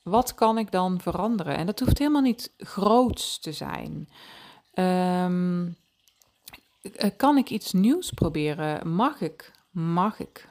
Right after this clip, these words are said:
van mezelf iets nieuws proberen? Want soms zitten we ook qua veiligheid vast in de gewoontes die we hebben, omdat die toch op een of andere manier,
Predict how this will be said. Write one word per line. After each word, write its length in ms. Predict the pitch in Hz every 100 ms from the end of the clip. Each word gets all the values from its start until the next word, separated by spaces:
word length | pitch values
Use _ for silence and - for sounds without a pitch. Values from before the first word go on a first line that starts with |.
| -
van 180 | 156
mezelf 440 | 151 147 151 156 -
iets 200 | - -
nieuws 280 | 160 156 -
proberen? 720 | - 147 156 147 151 147 165 - - _
Want 180 | 233 226
soms 640 | - 277 180 180 - - - _
zitten 420 | - - 262 - 180
we 60 |
ook 400 | 165 160 165 - - _ _ _
qua 240 | - 190 170
veiligheid 1000 | - 185 233 180 - 156 147 165 - - _ _ _
vast 640 | - 240 208 - - - _ _
in 160 | - 214
de 80 | 180
gewoontes 600 | 170 165 220 220 160 151
die 180 | 160 156
we 80 |
hebben, 460 | 156 156 160 175 226 - - _
omdat 360 | 202 202 208
die 120 | 208 185
toch 260 | 302 -
op 140 | - -
een 240 | 208 208 208
of 140 | 196
andere 260 | 190 180 180
manier, 640 | 180 180 180 175 180 -